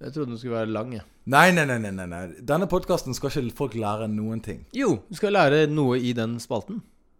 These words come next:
Speaker 2: Ja, akkur-, akkurat der, ja.
Speaker 1: Ja.
Speaker 2: Isolert tilfelle.
Speaker 1: Mm.
Speaker 2: Ja, ok, greit. Ehm, videre. Vi har fått mye annen mail, men den er litt sånn kjedelig.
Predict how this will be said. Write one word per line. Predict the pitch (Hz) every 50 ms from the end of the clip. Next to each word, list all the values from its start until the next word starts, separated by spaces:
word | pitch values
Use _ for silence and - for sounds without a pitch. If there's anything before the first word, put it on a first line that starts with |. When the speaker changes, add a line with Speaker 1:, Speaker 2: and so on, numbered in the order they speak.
| _ _ _ _ _ _ _ _ _ _ _ -
Speaker 2:
Ja, | - 127 143
akkur-, | 185 - - 185 - -
akkurat | 208 - - - 175 160 139
der, | 151 143 104 90 85
ja. | 78 76 82 -
Speaker 1:
Ja. | 117 135 180 214
Speaker 2:
Isolert | 139 - 165 160 147 143 123 113 - -
tilfelle. | - 120 113 104 - 117 98 85 - - -
Speaker 1:
Mm. | - 127 131 92 71 -
Speaker 2:
Ja, | 92 80
ok, | - - - - - -
greit. | - - - - - - - - - - - - - - -
Ehm, | - 175 175 190 196 196 190 165 -
videre. | 151 175 202 233 254 226 175 143 143 156
Vi | 180 190
har | 196 208 196
fått | 254 - 185
mye | 185 196 196 202 196 170
annen | 165 180 156 127 123
mail, | 127 120 98 95 113
men | 135 160 165
den | 175 202 208 196
er | 175
litt | 175 190 180
sånn | 190 175 143
kjedelig. | - - 131 127 131 123 123 98 -